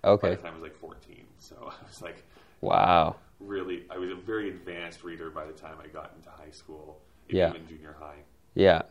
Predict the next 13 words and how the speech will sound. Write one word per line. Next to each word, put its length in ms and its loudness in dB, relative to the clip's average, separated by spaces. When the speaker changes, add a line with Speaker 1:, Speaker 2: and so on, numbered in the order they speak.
Speaker 1:
That's 220 4
so 240 10
cool 220 10
'cause, 200 6
I 140 6
mean, 320 8
I 200 8
am 340 6
not 480 2
like 340 -4
that. 260 -4
Speaker 2:
Sure. 120 -14
Speaker 1:
I, 440 10